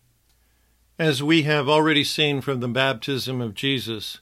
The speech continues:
that the Father called Jesus his beloved Son and was pleased with him before he started his ministry. Later we see that Jesus definitely developed the perfect track record.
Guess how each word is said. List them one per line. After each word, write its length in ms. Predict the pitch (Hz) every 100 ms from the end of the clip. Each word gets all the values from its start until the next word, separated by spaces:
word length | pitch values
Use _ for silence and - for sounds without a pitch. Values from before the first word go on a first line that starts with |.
| _ _ _ _ _
that 340 | 139 131 131 -
the 160 | 135 127
Father 420 | 151 156 143 131
called 400 | - 160 160 127
Jesus 560 | - 156 120 139 -
his 240 | - 135 -
beloved 580 | 123 131 139 131 123 107
Son 580 | - 151 135 113 110
and 240 | 113 120 127
was 180 | 127 -
pleased 460 | - 240 302 -
with 220 | 147 120
him 440 | - 123 117 120 120 _ _ _ _ 123
before 360 | 131 - 147
he 100 | 139
started 400 | 123 143 127 117
his 180 | 110 98
ministry. 560 | 135 156 135 - 95 95 _ _ _ _ _ _
Later 240 | 147 185 185
we 120 | 151
see 360 | 127 143 135 123
that 260 | 131 127
Jesus 540 | 117 139 147 123 123 - - _ 127 113
definitely 680 | 147 175 - 180 226 185
developed 640 | 147 139 123 147 160 113 -
the 80 |
perfect 500 | 113 143 151 - 104
track 380 | - 151 160 -
record. 380 | 107 92 - -